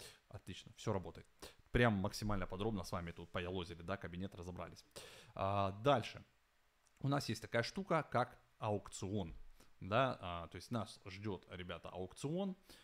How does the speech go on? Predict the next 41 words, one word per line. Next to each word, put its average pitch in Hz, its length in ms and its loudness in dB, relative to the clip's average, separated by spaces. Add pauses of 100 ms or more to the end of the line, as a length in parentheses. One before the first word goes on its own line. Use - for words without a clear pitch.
(160)
а, 92 380 0
значит, - 400 -6
э, 95 260 -2
десятого 98 600 -4
сентября, 147 680 -2 (380)
а, 90 480 -2 (100)
примерно 101 420 0
через, - 380 -12
э, 87 320 -6
сто - 300 -8
двадцать 85 260 -12
четыре - 240 -10
часа - 240 -6
он 87 80 -10
стартует. 175 640 -6
Тут, - 160 -14
тут 90 140 -16
прям 85 220 -10
чёткое 90 520 -10
время 87 300 -8
есть 87 180 -12
отсчёта. 170 340 -6
Пока, - 320 -4
если 101 220 -4
вы 92 100 -8
будете 90 220 -12
нажимать 101 400 -6 (180)
connect, 90 380 -10 (180)
да, 104 200 -4
ничего 92 260 -8
не, 92 140 -14 (180)
у 98 40 -12
нас 90 200 -10
не 101 80 -8
коннектится. 139 540 -6 (300)
И, 147 100 0
значит, 123 400 -2
current 117 340 4
ак-, - 180 -8
аукционовая 95 640 0
цена 147 380 -2